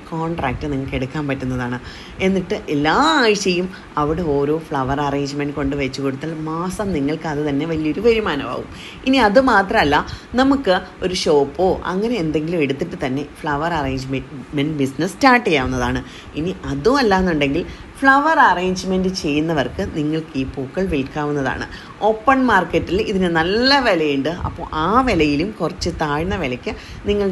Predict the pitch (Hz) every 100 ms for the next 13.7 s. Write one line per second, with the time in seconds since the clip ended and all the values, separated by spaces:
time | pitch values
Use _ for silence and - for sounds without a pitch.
0 | 170 156 160 185 185 240 170 151 151 147
1 | 139 143 - 135 127 143 143 160 147 139
2 | 139 131 - - - - 143 160 - -
3 | 156 170 175 214 156 135 151 139 135 127
4 | 135 190 - 175 180 247 - 151 151 180
5 | 220 - 143 139 131 139 135 196 - 254
6 | 226 156 107 127 - - - - - 320
7 | 349 392 269 262 294 359 330 233 185 180
8 | 185 185 147 147 196 - - - 214 208
9 | 240 - 175 139 131 156 - - 175 165
10 | 175 185 165 156 165 165 - 180 131 113
11 | - 151 127 - - - 359 440 381 226
12 | 175 208 170 135 143 139 156 147 127 123
13 | 139 110 - 123 117 143